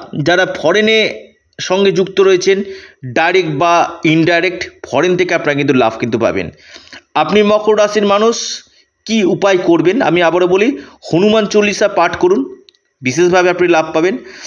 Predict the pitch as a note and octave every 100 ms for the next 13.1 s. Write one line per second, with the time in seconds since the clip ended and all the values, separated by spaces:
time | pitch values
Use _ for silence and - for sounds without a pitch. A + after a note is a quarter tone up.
0 | - - - - G3 G#3+ E3 F3 D#3+ G3
1 | F#3+ F#3+ F3+ F3+ - F#3 G3+ C3+ - _
2 | _ _ A#2 B2+ C#3 A#3 G3 F3+ D#3+ D3
3 | C3 G#2+ - F2 E2 C3 _ _ _ -
4 | - _ - F3 G#3 A#3+ G#3 D#3+ E3 G3+
5 | G3+ G3 G3 G#3 G#3 - D#3 D3+ - C#3
6 | D#3 D#3+ F3+ F3+ F#3+ F#3 G#3 A3+ - -
7 | A#2+ C#3+ C#3+ - F3 F3 F#3 F#3+ G3 -
8 | - _ - C3+ D#3+ F#3 F#3 F#3+ F#3 _
9 | _ _ _ _ - E3+ F#3 F#3 A3+ A3+
10 | A3+ - - - D#3 F3 - A3 G#3 A3+
11 | A3+ - - _ _ _ _ _ _ _
12 | _ _ - G3+ B3 A#3+ A3+ G3+ G#3 A3
13 | A#3+